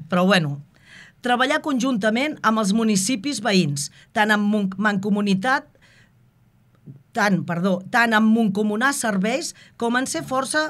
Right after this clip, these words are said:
com a territori per minvar les carències de serveis que encara es pateixen. Onzè, els diferents membres dels governs es deuen lleialtat mútua,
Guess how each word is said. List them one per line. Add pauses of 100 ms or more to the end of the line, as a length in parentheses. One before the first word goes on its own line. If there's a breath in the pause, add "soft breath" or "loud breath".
(140)
com
a
territori
per
minvar
les
carències
de
serveis
que
encara
es
pateixen. (1400 soft breath)
Onzè, (320)
els
diferents
membres
dels
governs (140)
es
deuen
lleialtat
mútua,